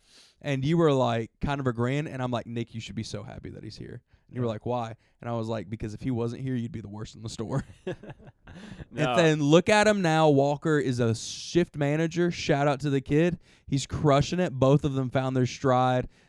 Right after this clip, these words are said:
Speaker 1: and, uh, and they, they were phenomenal at their jobs. I just need to put that out there. But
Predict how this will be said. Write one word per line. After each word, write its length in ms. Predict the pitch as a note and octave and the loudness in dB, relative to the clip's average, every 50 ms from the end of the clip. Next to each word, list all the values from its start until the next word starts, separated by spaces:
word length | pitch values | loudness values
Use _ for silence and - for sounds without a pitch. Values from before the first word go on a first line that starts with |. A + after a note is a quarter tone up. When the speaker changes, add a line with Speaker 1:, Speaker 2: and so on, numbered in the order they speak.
| _ - - | _ -14 -8
Speaker 1:
and, 380 | - C3 A#2+ A#2+ A#2 A#2+ A2+ | -4 -2 -2 -2 -2 -2 -4
uh, 240 | A#2 A2+ A2+ A#2 A2 - | -4 -2 -2 -4 -4 -6
and 180 | - B2 A#2+ A#2+ | -6 -4 -2 0
they, 60 | A#2 A2+ A2+ - | 0 0 0 0
they 140 | A#2 A#2 | 0 0
were 320 | A#2 A2+ A2+ A2+ A2+ G#2 - | 0 0 0 -2 -2 -6 -6
phenomenal 520 | - - C3 A#2+ A#2+ A2+ A2+ A2+ A2+ A2+ A2 | -6 -6 -4 -2 -2 -2 -2 -2 -4 -4 -4
at 40 | |
their 80 | - G#2+ | -6 -8
jobs. 280 | - - G2 G#2+ - - | -8 -10 -12 -12 -10 -10
I 80 | A#2 A2+ | -10 -10
just 160 | A2 - A2 | -10 -12 -14
need 60 | A2 | -14
to 60 | G#2+ - | -12 -10
put 160 | - G#2 - | -10 -12 -12
that 140 | A2 G#2+ G#2 | -12 -16 -16
out 180 | G#2+ A2 - - | -16 -16 -14 -12
there. 240 | G#2 G#2+ G#2+ G2+ | -10 -10 -8 -2
But 220 | C3 D3+ - - | 2 4 4 4